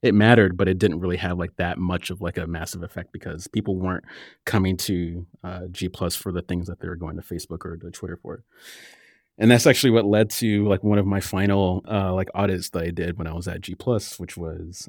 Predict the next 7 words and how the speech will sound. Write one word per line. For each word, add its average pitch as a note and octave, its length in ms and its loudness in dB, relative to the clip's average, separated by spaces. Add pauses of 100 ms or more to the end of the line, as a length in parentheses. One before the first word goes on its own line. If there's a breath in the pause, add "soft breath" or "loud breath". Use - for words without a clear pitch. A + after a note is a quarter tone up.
uh, E2+ 180 -8
what F2 360 -2
makes F#2 540 -4 (140)
a F2+ 80 -8
good F2 500 -4 (400)
social - 300 -8
network? E2 440 -10